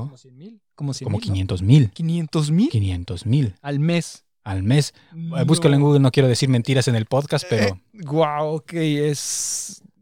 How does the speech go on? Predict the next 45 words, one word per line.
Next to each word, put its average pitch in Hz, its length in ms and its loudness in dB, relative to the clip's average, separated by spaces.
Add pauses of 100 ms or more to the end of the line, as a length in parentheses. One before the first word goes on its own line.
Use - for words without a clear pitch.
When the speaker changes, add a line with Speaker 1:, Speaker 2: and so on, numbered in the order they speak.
(180)
Speaker 2:
Pero 151 140 0
solo 196 220 4
son 196 140 4
unos 190 220 2
cuantos 226 380 4
en 120 80 4
todo 113 120 4
el 104 80 2
país. 98 360 -4
Eso 113 180 -2
es, - 100 -4
eso 151 240 -4
sí - 120 -6
es, - 240 -12
Speaker 1:
¿Hay 127 100 -12
Speaker 2:
es 101 40 -6
muy 123 120 0
Speaker 1:
como 139 60 -4
Speaker 2:
difícil. 139 240 -2
Speaker 1:
diez 226 160 -6
en 143 220 -8
todo 143 180 -2
el 135 100 -4
a-, 131 80 -4
en 123 340 -6
todo 143 140 -6
el 135 60 -8
país, 123 340 -10
o 139 40 -8
Speaker 2:
Me 120 60 -10
Speaker 1:
cuántos - 200 -6
son? - 20 0
Speaker 2:
gustaría 131 380 2
saber 120 240 0
<laughs> - 140 -8
el 156 140 4
nombre 147 280 4
real, 139 240 2
porque 131 220 -4
si 117 120 -4
no 123 80 0
estaríamos 120 520 -2
diciendo, 110 760 -4 (420)
eh, 110 280 -4
mentiras. 107 560 -2